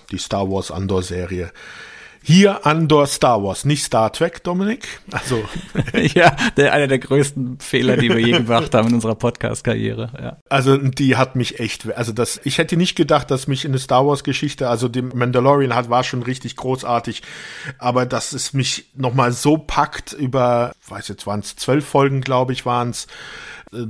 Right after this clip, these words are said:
Speaker 1: zweigeteilt. Das er-, die erste Hälfte war so eine richtig schöne Caper-Geschichte und dann ging's weiter mit einem Gefängnisausbruch über mehrere Folgen.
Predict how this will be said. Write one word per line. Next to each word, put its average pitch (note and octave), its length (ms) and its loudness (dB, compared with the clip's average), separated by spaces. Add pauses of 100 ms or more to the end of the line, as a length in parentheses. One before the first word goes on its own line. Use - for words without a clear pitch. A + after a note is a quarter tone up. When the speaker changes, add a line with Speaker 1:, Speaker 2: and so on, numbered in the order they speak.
Speaker 1:
zweigeteilt. C3 1000 2
Das A#2 140 -8
er-, B2 240 2
die B2+ 140 -4
erste B2+ 280 0
Hälfte B2 360 0
war A2+ 200 2
so A2+ 140 -4
eine A#2 220 0
richtig C#3+ 340 0
schöne B2 540 2
Caper-Geschichte C#3+ 1300 2
und B2 180 0
dann B2 200 2
ging's B2+ 320 -2
weiter A#2+ 320 2
mit A#2+ 240 0
einem A#2+ 380 2
Gefängnisausbruch C3+ 1200 0
über B2+ 240 2
mehrere B2 380 0
Folgen. A#2 500 0